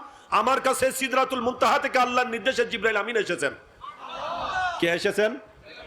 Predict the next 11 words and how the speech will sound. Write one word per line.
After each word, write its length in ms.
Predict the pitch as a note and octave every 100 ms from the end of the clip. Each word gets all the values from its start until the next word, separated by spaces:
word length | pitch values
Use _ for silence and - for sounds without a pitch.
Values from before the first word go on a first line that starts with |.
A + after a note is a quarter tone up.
| - - -
জিবরাইল 380 | C3 G#3 G#3+ A3+
আমিন 260 | A3 A#3+ C4
শুভ 240 | - B3+
সংবাদ 340 | B3+ C4 C4+ B3+
নিয়ে 140 | C4
এসেছেন 560 | A#3 B3+ B3+ C#4 D#4+ E4+ - - - - -
যে, 100 | G#3+
"তোমরা 400 | A#3 A3+ A#3 C4+
যে 260 | - A#3+ B3+
কাজ 280 | B3+ B3+
করেছো 640 | - A#3+ C#4 - A#3+ F3